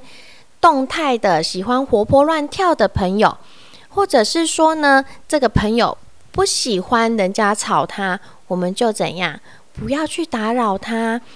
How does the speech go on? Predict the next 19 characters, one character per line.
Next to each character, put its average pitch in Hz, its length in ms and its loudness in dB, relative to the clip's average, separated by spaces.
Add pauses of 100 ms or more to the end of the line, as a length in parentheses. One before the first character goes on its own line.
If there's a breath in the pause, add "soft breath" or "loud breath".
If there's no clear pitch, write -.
(320 loud breath)
那 370 200 0
如 302 120 -2
果 277 160 2
说 269 200 0
这 320 200 -2
个 262 140 -2
朋 208 260 -2
友 196 160 -2 (360 loud breath)
很 262 340 4
适 392 340 4
合 254 380 6
跟 339 300 2
我 302 100 4
们 220 260 2
当 269 300 2
朋 233 400 0
友 214 340 6
的 180 300 4
话， 269 380 4